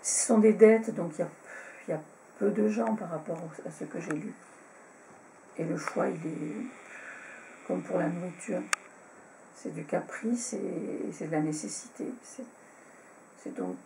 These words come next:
euh, du désordre, c'est pas du tout un projet formel. C'est un, c'est une sorte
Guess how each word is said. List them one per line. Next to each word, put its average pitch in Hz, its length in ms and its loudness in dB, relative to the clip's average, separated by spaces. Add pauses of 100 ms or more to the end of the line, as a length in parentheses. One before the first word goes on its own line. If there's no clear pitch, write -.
(100)
euh, 170 80 -4
du 165 180 -10
désordre, 196 640 0
c'est - 260 -8
pas 180 140 0
du 170 180 -6
tout - 340 -8
un 190 100 -4 (120)
projet 175 640 -2 (920)
formel. 160 880 -4 (380)
C'est - 240 -10
un, 170 200 -6 (4000)
c'est - 120 -10
une 185 120 -6
sorte - 460 -12